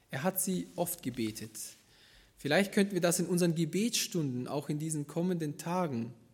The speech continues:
beten. „Darum lasse auch ich, nachdem ich von eurem Glauben an den Herrn Jesus und von eurer Liebe zu allen Heiligen gehört habe, nicht ab, für euch zu danken und in meinen Gebeten an euch zu gedenken,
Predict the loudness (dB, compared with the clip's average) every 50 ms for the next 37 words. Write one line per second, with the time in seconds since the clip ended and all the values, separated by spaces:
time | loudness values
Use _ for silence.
0 | _ _ -6 -4 -2 -2 -2 -4 -6 -8 -8 -10 -16 -20 -20 -20 -20 _ _ _
1 | _ _ _ _ _ _ _ _ _ _ _ -20 -20 -20 -20 -20 -20 -20 -20 -20
2 | -20 _ _ _ 8 10 10 10 10 10 10 10 10 10 10 10 10 8 6 6
3 | 2 2 2 4 6 4 4 4 4 6 6 6 6 6 4 2 2 4 6 6
4 | 6 6 4 6 6 8 8 8 8 6 4 2 4 4 4 4 4 4 4 4
5 | 6 6 6 4 6 6 4 4 4 2 2 2 0 2 4 4 6 6 6 6
6 | 4 2 2 2 2 2 2 2 2 2 2 4 4 4 4 4 4 4 4 4
7 | 2 2 0 -2 -2 0 4 6 4 4 4 2 0 0 2 2 2 4 4 4
8 | 4 4 2 2 4 4 4 4 2 -6 -14 -14 -14 -16 -16 -14 0 4 4 6
9 | 8 8 8 8 6 4 2 4 6 6 8 8 6 6 6 6 6 6 4 4
10 | 4 4 6 6 6 6 6 4 4 2 2 4 4 4 4 4 4 4 4 4
11 | 4 4 4 4 6 4 4 4 4 2 4 6 6 6 6 4 2 0